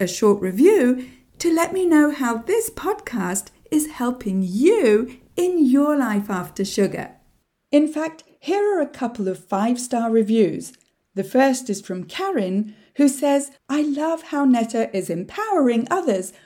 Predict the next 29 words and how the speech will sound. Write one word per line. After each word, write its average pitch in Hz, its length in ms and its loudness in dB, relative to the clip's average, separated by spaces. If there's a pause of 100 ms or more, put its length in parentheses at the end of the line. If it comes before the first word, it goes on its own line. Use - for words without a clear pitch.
(120)
by 214 140 -6
getting 226 460 0
the 269 100 0
word 214 300 2
out. 175 320 -8 (320)
Thanks 285 360 2
for 320 160 -2
spreading 262 560 2
the 262 80 4
message." 196 720 -2 (580)
And 202 240 0
thank 302 320 -2
you, 381 280 2
Karen. 220 680 -4 (480)
And 202 160 2
another 330 360 2
five-star 285 600 -2
review 262 600 2
from 185 300 -2
Jess 220 320 0
Elaine, 254 460 -2 (320)
who 269 120 2
says, 226 360 -2 (120)
"I 208 140 0
am 175 260 -2
day 262 280 0
five 202 580 -2
off 180 200 -6
sugar, 320 420 -2